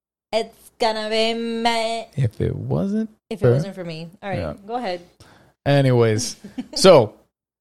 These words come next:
Speaker 2: just an aside, let's, uh, let's look at this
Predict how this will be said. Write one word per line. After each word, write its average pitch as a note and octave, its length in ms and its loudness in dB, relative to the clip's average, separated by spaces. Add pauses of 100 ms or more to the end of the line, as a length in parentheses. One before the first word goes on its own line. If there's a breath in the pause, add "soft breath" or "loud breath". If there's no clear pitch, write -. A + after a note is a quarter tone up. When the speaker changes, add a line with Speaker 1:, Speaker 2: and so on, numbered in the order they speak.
(1040)
Speaker 2:
just E3+ 240 4
an D#3+ 80 2
aside, A#2+ 440 4
let's, B2 300 0
uh, A#2 160 2
let's C3 280 0
look C3+ 200 0
at B2 100 0
this A#2+ 340 0